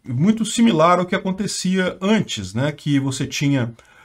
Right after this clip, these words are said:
o, o Hamas, é, é, lá na faixa de Gaza. Deixa eu mostrar pra vocês aqui. Esse mapinha aqui do New York Times tá mais simples de entender, né?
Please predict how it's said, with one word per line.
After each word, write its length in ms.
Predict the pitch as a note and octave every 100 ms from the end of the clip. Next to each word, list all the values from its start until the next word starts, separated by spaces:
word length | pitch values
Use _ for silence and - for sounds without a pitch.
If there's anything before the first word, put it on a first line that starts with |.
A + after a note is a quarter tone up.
| _
o, 460 | - C#3 C3+ B2+ B2+
o 60 |
Hamas, 760 | B2 D#3 C3+ D3 C#3+ A#2 - -
é, 340 | B2 A#2+ A#2
é, 60 | A2+
lá 200 | A#2+ D#3+
na 100 | C#3+
faixa 260 | - B2 C#3+
de 120 | D#3
Gaza. 420 | E3+ F3+ F3+ F3
Deixa 220 | D#3 -
eu 40 | D3
mostrar 300 | B2 - A#2+
pra 140 | B2
vocês 400 | A#2 A2+ A#2 G#2+
aqui. 360 | G#2 - G#2 G#2 _ _ _ -
Esse 220 | A#2+ C3+
mapinha 400 | C#3+ B2 - C#3
aqui 180 | B2+ C#3
do 100 | B2
New 120 | C3
York 260 | B2+ A#2+ A#2+ -
Times 320 | B2+ B2+ B2+
tá 120 | B2+
mais 460 | A#2 A#2+ A#2+ - _
simples 360 | - C3+ A#2 G#2+
de 60 |
entender, 420 | B2+ C3+ A2 F#2+ F#2+
né? 260 | B2+ E3+